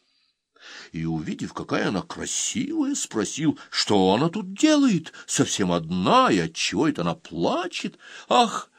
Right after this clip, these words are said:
сударь, мать выгнала меня из дому». Сын короля, увидев, что изо рта у неё упало пять или шесть жемчужин и столько же бриллиантов,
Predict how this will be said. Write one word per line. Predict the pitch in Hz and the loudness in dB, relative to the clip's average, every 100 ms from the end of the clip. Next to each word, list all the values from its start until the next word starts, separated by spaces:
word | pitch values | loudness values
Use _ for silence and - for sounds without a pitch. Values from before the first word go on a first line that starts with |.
| - - | -20 -6
сударь, | - - 240 269 240 233 214 _ _ _ _ | -4 0 4 4 2 -6 -8 _ _ _ _
мать | 127 147 151 143 - | 0 2 2 0 -8
выгнала | 107 101 247 269 294 277 233 | -4 0 2 2 0 -6 -6
меня | 262 226 | -6 -6
из | 226 220 220 226 | -6 -6 -8 -12
дому». | 196 226 _ _ _ _ _ _ _ _ _ _ _ _ _ _ _ _ _ _ | -12 -14 _ _ _ _ _ _ _ _ _ _ _ _ _ _ _ _ _ _
Сын | - - - 98 87 | -10 -8 -2 0 0
короля, | 85 98 98 113 113 104 87 | -2 0 2 4 4 4 2
увидев, | 90 101 123 131 90 76 82 - | 2 2 2 0 -2 -4 -8 -8
что | - 95 | -4 0
изо | 98 101 120 143 | 0 0 -2 -4
рта | 135 208 | -4 -6
у | 165 92 | -4 -4
неё | 82 82 87 | -4 -2 -2
упало | 101 87 - 156 - - - _ _ - | -4 -6 -4 -2 -2 -6 -20 _ _ -4
пять | 208 190 - | 0 0 -2
или | 113 95 | -2 0
шесть | 90 - 95 | -2 -2 -2
жемчужин | 110 165 - 349 392 392 254 - _ _ _ - | -2 -2 -2 -4 -2 -4 -6 -10 _ _ _ -12
и | |
столько | - - - - | -10 -8 -8 -8
же | 73 | -10
бриллиантов, | 71 71 71 69 123 190 254 240 285 | -8 -6 -8 -6 0 2 2 -2 -4